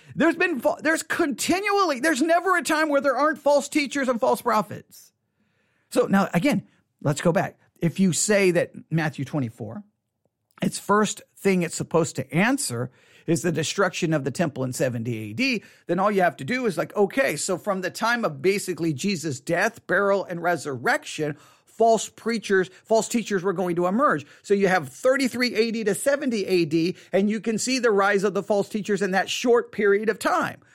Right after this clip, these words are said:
That would make some sense. But from thirty-three A D to twenty twenty-two, and false preachers is the sign of the end times, then it's literally,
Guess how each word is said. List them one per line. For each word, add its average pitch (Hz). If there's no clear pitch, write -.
That 294
would 339
make 247
some 254
sense. -
But 247
from 240
thirty-three 285
A 262
D 254
to 202
twenty 269
twenty-two, 254
and 202
false 277
preachers 247
is 220
the 165
sign 277
of 240
the 208
end 254
times, 226
then 277
it's 233
literally, 302